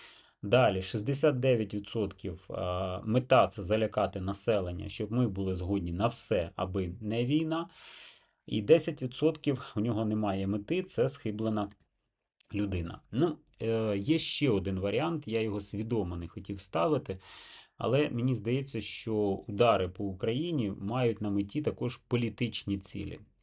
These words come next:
Політичні. Я думаю, ви мене зрозуміли. Якщо дозволите, я не буду деталізувати. Е, українці часто кажуть, що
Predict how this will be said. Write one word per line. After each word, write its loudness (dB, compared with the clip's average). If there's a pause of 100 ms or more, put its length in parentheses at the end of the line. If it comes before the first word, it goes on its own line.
Політичні. 0 (600)
Я 2
думаю, 6
ви 4
мене 2
зрозуміли. 2
Якщо -4
дозволите, 2
я 0
не 0
буду -4
деталізувати. -2
Е, -4
українці -4
часто -4
кажуть, -4
що -6